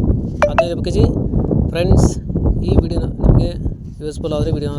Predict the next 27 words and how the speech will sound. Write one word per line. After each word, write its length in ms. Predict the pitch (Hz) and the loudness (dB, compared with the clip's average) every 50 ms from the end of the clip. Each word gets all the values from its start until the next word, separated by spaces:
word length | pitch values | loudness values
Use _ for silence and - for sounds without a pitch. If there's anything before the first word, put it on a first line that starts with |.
| 147 | -4
ಲೈಕ್ 140 | 165 175 - 196 | -4 -4 -2 -2
ಮಾಡಿ, 160 | 185 190 202 202 - - - - - - - - - - - - - 151 | 0 2 2 2 2 0 0 0 0 2 2 2 2 2 0 -2 -2 0
ಎಲ್ರಿಗೂ 240 | 151 156 160 - - - | 0 2 2 2 2 0
ಶೇರ್ 140 | - 180 180 | 2 2 4
ಮಾಡಿ, 160 | 185 - 190 - - - - - - - - - - - - - | 4 4 4 2 2 0 0 -2 -2 -2 -2 -2 2 4 4 4
ಚಾನಲ್ನ 300 | - - - - - - - - - - - - - - - - - - - - | 4 2 0 2 4 6 6 6 4 4 2 2 2 4 6 6 6 6 6 2
ಸಬ್ಸ್ಕ್ರೈಬ್ 160 | - - - - | 4 4 4 4
ಮಾಡ್ಕೊಳ್ಳಿ. 280 | - - - 185 202 - - - - - - - - - - - - - | 4 2 2 2 2 2 2 0 -2 -6 -6 -6 -6 -8 -8 -8 -6 -2
ಹೀರೆಕಾಯಿ 420 | 170 190 208 190 - - 139 135 - - - - - - - - - - - - - - - - 151 | 0 2 2 0 0 -2 -2 -4 -2 -2 -2 -2 -2 -4 -4 -4 -6 -6 -6 -6 -8 -10 -8 -6 -2
ಎಂಟರಿಂದ 300 | 151 - - 165 170 190 185 185 185 - | 0 2 4 4 4 4 4 2 0 -2
ಹದಿನೈದು 240 | - - - 175 175 | -2 -2 -2 -2 -2
ರೂಪಾಯಿ 140 | 160 165 180 | -4 -2 -2
ಕೆ 60 | 175 185 | 0 0
ಜಿ, 80 | 214 226 226 - - - - - - - - - - - - - - - - - | 0 -2 -2 -8 -14 -14 -14 -14 -16 -16 -20 -20 -20 -20 -20 -20 -20 -16 -10 -2
ಸೋರೆಕಾಯಿ 420 | - 190 196 185 - 156 139 - - - - - - - - - - - - - - | 0 0 0 0 -2 -4 -8 -8 -12 -18 -20 -20 -20 -20 -20 -20 -20 -16 -4 -4 -2
ಎಂಟರಿಂದ 260 | 156 156 165 175 165 151 | -2 -2 -4 -2 -4 -2
ಹತ್ತು 100 | - 175 180 | -2 -2 -2
ರೂಪಾಯಿ 120 | 165 170 | 0 -2
ಕೆ 60 | 175 170 | 0 0
ಜಿ, 80 | 202 220 226 - _ - _ _ _ - - - - - - - - - _ - - - - - - - - | 0 0 0 -4 _ -20 _ _ _ -20 -20 -20 -20 -20 -20 -20 -20 -20 _ -20 -20 -20 -20 -20 -18 -12 -2
ಸೌತೆಕಾಯಿ 440 | - 180 175 208 180 - 147 139 - - - - - - - - - - - - - - - 151 | -2 0 2 2 0 0 -4 -6 -6 -12 -20 -20 -20 -20 -20 -20 -20 -18 -18 -16 -14 -14 -8 -4
ಮೂವತ್ತು 200 | 151 170 180 - | -2 -2 0 0
ಕೆ 60 | 190 180 | 2 2
ಜಿ 60 | 185 180 | 2 2
ಮೂಟೆ 140 | 170 170 160 165 | 2 2 0 2
ಬಂದು 140 | 170 190 214 202 - - - - - - - 151 | 4 2 2 2 0 -6 -14 -14 -16 -14 -6 -2
ಇನ್ನೂರರಿಂದ 360 | 151 170 175 165 175 175 190 | 0 2 2 2 4 4 4